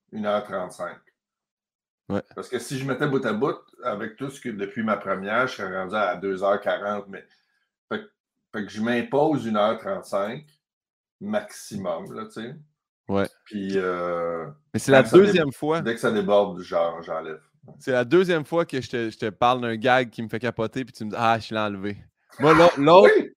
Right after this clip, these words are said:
Speaker 2: l'autre, un qui me, un, encore à ce jour, un des gags qui m'a fait le plus rire, puis je t'ai, je t'ai vu le faire au, <laughs> à l'Abreuvoir, c'est quand tu dis, « Je suis rendu à un âge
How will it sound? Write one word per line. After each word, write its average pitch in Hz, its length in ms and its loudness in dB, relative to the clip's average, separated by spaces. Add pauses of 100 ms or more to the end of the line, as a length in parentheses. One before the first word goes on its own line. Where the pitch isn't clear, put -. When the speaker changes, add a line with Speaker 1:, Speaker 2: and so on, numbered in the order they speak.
(120)
Speaker 2:
l'autre, 175 420 6
un 190 160 4
qui 160 180 -8
me, 147 120 -8
un, 170 180 0 (340)
encore 147 400 0
à 180 80 0
ce 139 200 -4
jour, 147 280 -2
un 143 80 -2
des 135 120 -6
gags 143 180 -4
qui 131 120 -12
m'a 120 120 -6
fait 143 140 -6
le 123 120 -4
plus 139 340 -6
rire, 143 360 -10
puis 127 120 -10
je - 80 -16
t'ai, 127 200 -6
je 110 60 -12 (120)
t'ai 131 60 -4
vu 143 180 -4
le 151 140 0 (100)
faire 151 360 0 (240)
au, 147 200 4
<laughs> - 920 -6
à 131 100 0
l'Abreuvoir, 156 840 -2
c'est 143 180 -10
quand 160 320 -6
tu - 80 -20
dis, « 147 320 -10 (440)
Je - 100 -16
suis 135 80 -6
rendu 143 220 -2
à 202 80 4
un 165 180 0
âge 160 400 -4